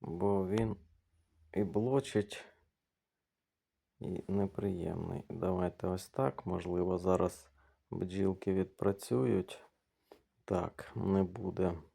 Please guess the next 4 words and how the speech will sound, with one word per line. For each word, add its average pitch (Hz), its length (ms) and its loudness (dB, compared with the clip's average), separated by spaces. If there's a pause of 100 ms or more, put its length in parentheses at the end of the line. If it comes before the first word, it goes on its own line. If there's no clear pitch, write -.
(1200)
сов. - 640 -4 (1800)
Давайте 95 520 -2
бити 98 380 0
цим. 135 440 0